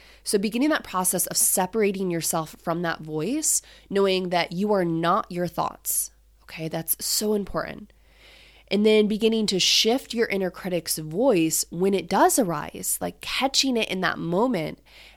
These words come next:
and turning it, the voice of "I'm such a screw up" into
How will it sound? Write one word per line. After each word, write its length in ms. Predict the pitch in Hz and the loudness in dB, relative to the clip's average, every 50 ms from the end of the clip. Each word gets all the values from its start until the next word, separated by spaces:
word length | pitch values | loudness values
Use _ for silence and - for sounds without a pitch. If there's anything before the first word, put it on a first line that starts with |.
| _ | _
and 220 | - 185 185 190 185 | -2 -2 0 0 -2
turning 480 | - - 240 233 240 247 247 240 226 | -4 0 2 2 2 4 2 2 2
it, 180 | 208 208 - - _ _ _ _ _ _ - _ _ _ | 0 0 -2 -6 _ _ _ _ _ _ -20 _ _ _
the 540 | - 170 165 185 185 175 170 165 165 160 - - | -12 -4 0 0 2 2 2 0 0 -2 -4 -4
voice 520 | 151 170 190 190 190 185 190 175 - - | -6 -2 0 2 2 2 2 2 2 0
of 300 | - 175 170 165 160 - - | 0 0 0 0 -2 -2 -2
"I'm 180 | 180 180 175 | -2 0 0
such 220 | - - 175 - - | -2 -2 -4 -4 -4
a 60 | 165 | -4
screw 380 | - - - - - 285 285 240 | -2 -4 -4 -2 0 4 4 4
up" 300 | 196 180 175 165 - - - - | 4 4 2 -2 -8 -14 -4 0
into 760 | 202 196 190 185 175 - - - 196 190 180 175 170 165 | 0 0 0 0 0 0 0 0 0 0 0 0 0 -2